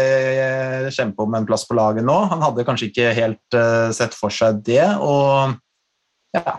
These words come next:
hvem skal han inn for? Eh, når vil dette skje? Så lenge Dyer og Sanchez, eh, og Tottenham ikke slipper inn mål, så er det vel ikke noen grunn for å gjøre noen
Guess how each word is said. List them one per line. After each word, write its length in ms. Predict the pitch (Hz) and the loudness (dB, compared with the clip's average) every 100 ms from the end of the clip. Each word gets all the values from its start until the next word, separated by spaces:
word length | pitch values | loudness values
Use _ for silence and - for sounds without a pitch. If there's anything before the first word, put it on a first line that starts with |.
| - | -2
hvem 180 | 123 120 | 0 0
skal 240 | - 127 | 0 2
han 140 | 127 131 | 2 0
inn 240 | 120 120 | -2 -2
for? 260 | - - 175 | -2 0 0
Eh, 680 | 208 156 160 147 135 131 131 | -2 -8 -8 -2 0 0 0
når 400 | 127 123 123 135 120 135 143 127 | 2 2 2 0 -6 -10 -6 -4
vil 220 | 127 127 | 0 0
dette 340 | 123 120 - 123 | 0 -2 -2 -2
skje? 300 | - 143 185 - _ _ _ _ _ _ - | 0 0 -2 -6 _ _ _ _ _ _ -6
Så 120 | 160 | -2
lenge 560 | 143 127 127 127 123 123 | 0 2 2 2 0 0
Dyer 420 | 120 113 117 120 | 0 0 -2 0
og 400 | 120 120 120 117 | 0 0 0 -4
Sanchez, 680 | - 113 104 - 120 - 127 | -4 -2 -2 -4 -4 -4 0
eh, 340 | 120 117 110 110 - - | 2 4 2 -4 -16 -8
og 120 | 127 | -4
Tottenham 280 | 120 120 123 | -2 0 0
ikke 260 | 117 123 113 | 0 -2 0
slipper 260 | 120 - | -2 0
inn 100 | 117 | 0
mål, 340 | 117 110 139 180 | 2 2 2 0
så 180 | 170 143 | 0 0
er 40 | |
det 60 | 135 | 2
vel 160 | 135 | -2
ikke 180 | 135 143 | -4 -2
noen 140 | 143 139 | 0 2
grunn 260 | 139 131 | 0 -2
for 240 | 127 143 135 | -2 0 2
å 400 | 135 135 131 123 _ _ _ _ _ _ _ - | 2 2 0 -4 _ _ _ _ _ _ _ -2
gjøre 160 | 139 135 | 0 2
noen 100 | 147 | 2